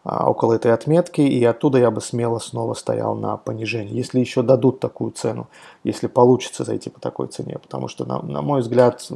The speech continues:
песенка нефти спета, она давно спета, просто рынки, а, долгое время имели какую-то надежду, а, иррациональность, я бы сказал.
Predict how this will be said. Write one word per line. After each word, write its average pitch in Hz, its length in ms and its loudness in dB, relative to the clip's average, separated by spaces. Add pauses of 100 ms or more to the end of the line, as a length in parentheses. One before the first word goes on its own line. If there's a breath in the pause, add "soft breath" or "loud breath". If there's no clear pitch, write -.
(200)
песенка 123 440 -2
нефти 117 300 -4
спета, 135 420 2
она 117 120 2
давно 131 320 8
спета, - 380 0
просто - 320 -2
рынки, 123 380 -2 (420 loud breath)
а, 101 580 -4 (120)
долгое 135 320 6
время 113 400 2
имели 117 240 -2
какую-то - 260 -14
надежду, 123 600 0 (380 soft breath)
а, 107 540 -8 (120)
иррациональность, 127 840 6
я 113 120 4
бы 104 100 -6
сказал. - 460 -4